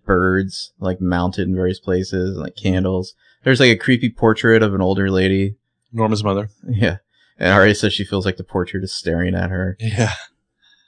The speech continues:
Speaker 1: Uh, meanwhile, back in the shower, Hannah wants to take a shower to, I'm sorry, back in the motel room.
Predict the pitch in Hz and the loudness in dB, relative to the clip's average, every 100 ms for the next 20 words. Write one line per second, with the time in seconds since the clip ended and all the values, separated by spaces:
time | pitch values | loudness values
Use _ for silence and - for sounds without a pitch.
0 | _ _ _ _ _ _ - 76 104 156 | _ _ _ _ _ _ -2 2 4 6
1 | 151 120 120 117 95 - 107 95 92 - | 6 8 6 6 0 4 6 6 4 -2
2 | _ _ 143 160 156 135 123 117 113 104 | _ _ 4 6 6 6 2 0 0 2
3 | 110 95 95 90 80 76 - 52 - 82 | 2 6 6 4 2 0 -2 -14 -12 -12
4 | - _ - 85 80 67 - 90 87 78 | -12 _ -2 -2 -2 -4 -2 -2 -2 -2
5 | 107 101 76 | 0 0 0